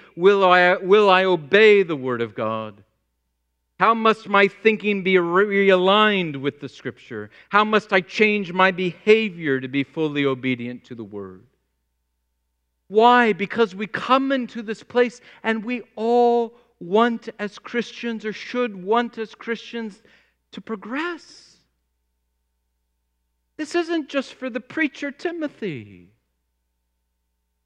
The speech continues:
It's for all of us. We want to progress. We want to look more like the one we love.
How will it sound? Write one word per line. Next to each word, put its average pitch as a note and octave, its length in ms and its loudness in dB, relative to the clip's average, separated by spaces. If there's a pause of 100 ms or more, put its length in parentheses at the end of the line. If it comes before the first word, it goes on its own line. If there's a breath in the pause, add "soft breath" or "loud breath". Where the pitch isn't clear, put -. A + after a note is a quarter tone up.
(320)
It's C#4 140 -16
for D#4 200 -12
all D#4+ 380 -4
of A#2+ 140 -10
us. A2+ 160 -16 (2000)
We A#3+ 120 -10
want C4 460 -10 (240)
to G3+ 100 -20
progress. A3+ 960 -12 (1900)
We A3 140 -4
want A#3 520 0 (240)
to G#3 100 -8
look A3+ 600 -4 (140)
more A3+ 480 0
like G3+ 560 -8
the G3 100 -6
one F#3+ 560 -6
we E3+ 140 -14
love. E3 760 -10